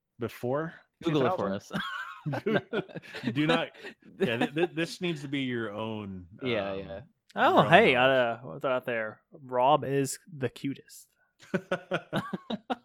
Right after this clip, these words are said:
Speaker 1: From a, from a guy
Speaker 3: Bye.
Speaker 1: who would really know.
Speaker 2: Hey, the name is Hey, You're
Speaker 3: Bye.
Speaker 2: Really Cute.
Speaker 3: But hey, you're really
Speaker 1: <laughs>
Speaker 3: cute. Rob is
Speaker 2: <laughs> Rob is
Speaker 3: cutest.
Speaker 2: cutest.
Speaker 1: Oh,
Speaker 2: All
Speaker 1: that's
Speaker 2: right,
Speaker 1: great.
Speaker 2: all right. Um, so yeah, we,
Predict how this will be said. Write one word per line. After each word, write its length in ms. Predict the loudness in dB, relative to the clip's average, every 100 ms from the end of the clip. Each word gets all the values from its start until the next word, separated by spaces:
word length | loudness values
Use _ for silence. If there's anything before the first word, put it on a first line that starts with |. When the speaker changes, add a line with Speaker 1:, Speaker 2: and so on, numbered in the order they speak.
| -4 -4 -4
Speaker 1:
From 180 | -2 -2
a, 100 | -2
from 220 | -2 2
a 40 | 6
guy 220 | 6 4
Speaker 3:
Bye. 40 | 2
Speaker 1:
who 60 |
would 100 | -2
really 340 | -2 -2 -2 -4
know. 120 | 0
Speaker 2:
Hey, 280 | 2 2 0 -6 -16 -4
the 120 | 0
name 220 | 2 2
is 100 | 0
Hey, 200 | -2 0
You're 160 | 4 4
Speaker 3:
Bye. 80 | 4
Speaker 2:
Really 180 | 2
Cute. 360 | -4 -8 -8 -10 4
Speaker 3:
But 280 | 6 6 4
hey, 200 | 10 10
you're 200 | 10 8
really 220 | 8 6
Speaker 1:
<laughs> 80 | 4
Speaker 3:
cute. 240 | 0 0 -4 -10
Rob 80 | -4
is 20 |
Speaker 2:
<laughs> 20 |
Rob 400 | 0 6 6 6
is 160 | 4 0
Speaker 3:
cutest. 480 | -4 -4 -4 -8 -14 -16
Speaker 2:
cutest. 340 | -14 -12 -14 _ _ _ -20 _ -10
Speaker 1:
Oh, 40 |
Speaker 2:
All 160 | -8 -2
Speaker 1:
that's 140 | 0
Speaker 2:
right, 100 | 0
Speaker 1:
great. 340 | -2 -2 -4 -6 _ _ _ _ _ _ _ _
Speaker 2:
all 60 | -2
right. 200 | 0 -2
Um, 280 | -4 -10 -14 _ _ -4
so 180 | 0
yeah, 280 | 2 2 2
we, 400 | -2 -2 0 -2